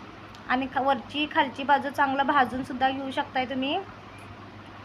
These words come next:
आणि खूप छान लागते, टेस्टी. तुम्ही दही बरोबर पण नक्की खाऊ शकताय, सॉस वगैरे सोबत खाऊ शकताय, उसळ सुद्धा तुम्ही करू शकताय, मटकीचं उसळ वगैरे तुम्ही थालीपीठ खाऊ शकताय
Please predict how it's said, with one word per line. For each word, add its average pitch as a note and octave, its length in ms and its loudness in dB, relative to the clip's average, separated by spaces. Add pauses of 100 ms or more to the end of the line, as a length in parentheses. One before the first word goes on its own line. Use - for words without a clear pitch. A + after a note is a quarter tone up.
(1200)
आणि B3 120 -2 (100)
खूप F4 220 -4
छान D#4 200 6
लागते, D4+ 380 4
टेस्टी. D4 440 -2
तुम्ही C#4+ 240 -2
दही C4+ 240 2
बरोबर C4+ 360 0
पण D4 180 -2
नक्की C4+ 320 -4
खाऊ C#4 180 0
शकताय, C#4 380 -4
सॉस C4 340 2
वगैरे C4+ 380 -2
सोबत C4+ 260 -4 (500)
खाऊ C4+ 180 4
शकताय, C4+ 320 0
उसळ C4+ 400 0
सुद्धा C4+ 280 4
तुम्ही C#4 240 0
करू C4+ 240 0
शकताय, C4+ 360 -2
मटकीचं C4 520 -2
उसळ C4 340 -2
वगैरे B3+ 680 -6
तुम्ही C#4+ 320 0
थालीपीठ C#4 440 2
खाऊ C#4+ 200 4
शकताय B3 380 2